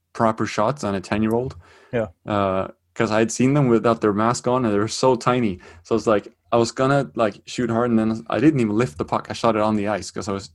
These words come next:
Speaker 1: so scared.
Speaker 2: Yeah.
Speaker 1: And then after, like, taking ten, fifteen shots, like, "All right, I'm gonna, I'm gonna try to lift this one." And I was, bam! Hit it, hit, hit it, hit him in the head.
Speaker 2: <laughs>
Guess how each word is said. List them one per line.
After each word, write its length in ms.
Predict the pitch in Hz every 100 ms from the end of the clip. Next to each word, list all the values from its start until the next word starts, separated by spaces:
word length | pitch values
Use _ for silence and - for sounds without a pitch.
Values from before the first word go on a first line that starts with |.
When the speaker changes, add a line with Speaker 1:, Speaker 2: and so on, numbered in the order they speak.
| -
Speaker 1:
so 200 | - 104
scared. 340 | - 98 - _ -
Speaker 2:
Yeah. 200 | 113 107 101
Speaker 1:
And 100 | 107
then 120 | 113
after, 300 | 120 120 113
like, 300 | 101 95 - _
taking 400 | 117 107 104 98
ten, 300 | 101 101 101
fifteen 340 | 101 101 104 101
shots, 320 | 104 104 -
like, 140 | -
"All 60 | 101
right, 240 | 90 - -
I'm 80 | - 98
gonna, 220 | 87 - -
I'm 80 | 101
gonna 180 | 90 90
try 120 | - 87
to 60 |
lift 160 | 107 110
this 140 | 101
one." 140 | - -
And 100 | 104
I 40 |
was, 140 | 101 - - - _
bam! 360 | 220 180 98 - _ _ _ _ -
Hit 160 | - 117
it, 160 | 110 -
hit, 260 | 139 123
hit 260 | 107 127 117
it, 160 | 117
hit 160 | 104 120
him 80 | 110
in 40 | 101
the 60 |
head. 260 | 98 113 135 - - - - -
Speaker 2:
<laughs> 160 | 330